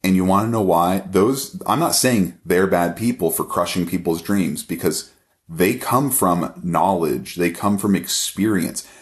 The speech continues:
They are educated to tell you, "You probably shouldn't do that." What we are talking about are the people that are just blank check negative. They have no experience. They have no,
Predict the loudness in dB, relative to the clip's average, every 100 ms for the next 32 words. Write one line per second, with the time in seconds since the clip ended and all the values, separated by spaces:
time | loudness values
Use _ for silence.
0 | _ 0 2 2 0 0 0 0 -2 0
1 | 0 2 2 0 -4 _ _ _ -2 0
2 | 0 2 2 2 0 -2 _ -10 -8 -2
3 | 0 0 0 -2 0 -2 -2 -4 -6 -6
4 | -8 -10 _ -20 -20 _ -2 0 2 0
5 | 2 2 2 0 2 2 2 0 0 -2
6 | -12 _ -2 0 0 -2 -6 -6 -2 2
7 | 4 2 0 -4 -8 -2 0 0 -2 -6
8 | -2 -2 -2 -8 -2 0 2 2 2 2
9 | 2 2 0 2 2 4 4 0 -2 -2
10 | 2 2 4 4 4 2 0 -6